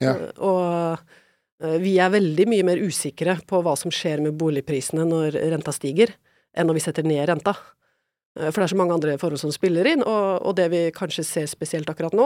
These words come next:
Speaker 2: er at, eh, vi har sånn, eh, kanskje litt sånn, eh, fagord, men liksom mikrofriksjoner, da.
Speaker 1: Ja.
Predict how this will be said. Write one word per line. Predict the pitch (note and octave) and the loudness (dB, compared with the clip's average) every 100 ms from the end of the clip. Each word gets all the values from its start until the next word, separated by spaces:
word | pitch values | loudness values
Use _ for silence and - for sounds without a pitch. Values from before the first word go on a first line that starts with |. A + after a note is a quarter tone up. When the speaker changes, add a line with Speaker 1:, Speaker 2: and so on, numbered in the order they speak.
| E4 | 4
Speaker 2:
er | C4+ F3+ E3+ | 4 2 0
at, | - | 0
eh, | E3+ E3+ E3 D#3 | -2 0 0 0
vi | D#3 | 0
har | F3 | 0
sånn, | E3 D#3+ D#3 | 0 0 0
eh, | D3 D#3 | 0 -2
kanskje | E3 D#3 D3+ - _ _ _ _ F#3 | -2 -2 -2 -6 _ _ _ _ -6
litt | D#3+ | -4
sånn, | E3 D3+ C3+ | -2 -2 -4
eh, | - - - G2 - - - A#2 - | -6 -6 -6 -8 -10 -14 -12 -14 -6
fagord, | F#3+ D#3+ C3+ D#3 A3+ | -2 0 0 2 4
men | G#3 F#3 E3 D#3 | 4 2 2 -2
liksom | E3+ F3 | -4 -2
mikrofriksjoner, | D#3+ - - D#3+ D#3+ - F3 E3 G#3+ F#3 | -2 -4 -6 -6 -6 -4 -4 0 0 0
da. | - _ - | -4 _ -4
Speaker 1:
Ja. | C3+ | -2